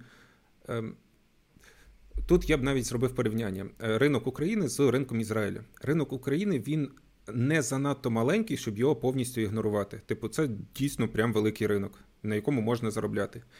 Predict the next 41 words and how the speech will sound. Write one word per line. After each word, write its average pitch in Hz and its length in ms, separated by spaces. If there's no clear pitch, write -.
І 117 80
тому 165 200
ти 160 120
не 147 80
можеш, 123 400
е, 107 200
просто 110 320
взяти 233 320
і 117 40
зразу 117 540
робити, 113 440
ігноруючи 110 580
його. 104 220
Дуже 156 220
багато, 139 560
е, 113 120
знайомих 117 640
і 117 40
компаній 117 380
в 113 100
Ізраїлі, 139 580
вони 135 380
не 120 300
роблять 117 440
на 120 240
ринок 117 280
Ізраїля, 165 400
тому 120 200
що 127 160
там 120 180
маленька 139 380
країна, 196 360
мало 143 260
людей, 143 300
і 123 140
вони 131 200
зразу 120 320
роблять 110 280
на 107 80
глобальний 104 420
ринок. - 300